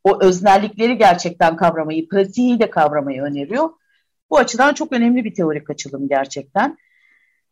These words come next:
E, son olarak şeyi de söyleyeyim, hani bütün bu sürecin nasıl hani sınır idaresi işlevi gördüğünü, e, vurguluyor ve özellikle hani, e, üç çerçevede hani, e,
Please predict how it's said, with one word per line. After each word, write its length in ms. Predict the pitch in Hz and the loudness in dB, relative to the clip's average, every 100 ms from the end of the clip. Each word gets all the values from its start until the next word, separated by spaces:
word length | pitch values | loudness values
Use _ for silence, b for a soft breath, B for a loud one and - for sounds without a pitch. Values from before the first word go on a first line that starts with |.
| _ | _
E, 200 | - 202 | -4 -4
son 260 | - - 339 | -4 -2 4
olarak 300 | 302 285 294 | 6 6 4
şeyi 240 | - 294 | 0 0
de 60 | 247 | -2
söyleyeyim, 400 | 233 202 202 311 | 0 0 0 0
hani 200 | 269 240 | 0 -2
bütün 280 | 233 277 240 | -4 -4 -4
bu 80 | 240 | -6
sürecin 580 | _ 269 262 214 277 | _ -4 -2 -2 -2
nasıl 300 | 285 269 240 | -2 -2 -2
hani 180 | 240 226 | -2 -2
sınır 380 | 226 - 247 262 | -4 -2 2 2
idaresi 600 | 247 185 170 151 151 - | 2 2 2 0 -6 -12
işlevi 440 | 139 - 160 147 | -10 -6 -6 -6
gördüğünü, 680 | 143 160 151 151 180 339 339 - - | 0 0 0 -2 -4 -4 -4 -8 -6
e, 80 | 180 156 151 147 | -2 -2 -2 -2
vurguluyor 600 | 123 180 196 202 254 330 | -4 -4 -6 -6 -4 -2
ve 60 | 302 | 0
özellikle 600 | 254 233 247 247 269 240 | 0 2 4 4 0 -2
hani, 380 | 247 226 277 302 _ _ _ _ _ _ - | 2 2 2 -2 _ _ _ _ _ _ 2
e, 60 | 196 196 185 180 180 - _ _ | 6 8 10 10 8 4 _ _
üç 340 | 254 - - - | -4 -4 -6 0
çerçevede 960 | 262 190 175 190 180 175 196 262 320 339 _ | 4 4 4 0 0 2 2 2 0 -4 _
hani, 300 | 214 196 190 190 _ | -4 -2 -4 -8 _
e, 80 | - | -6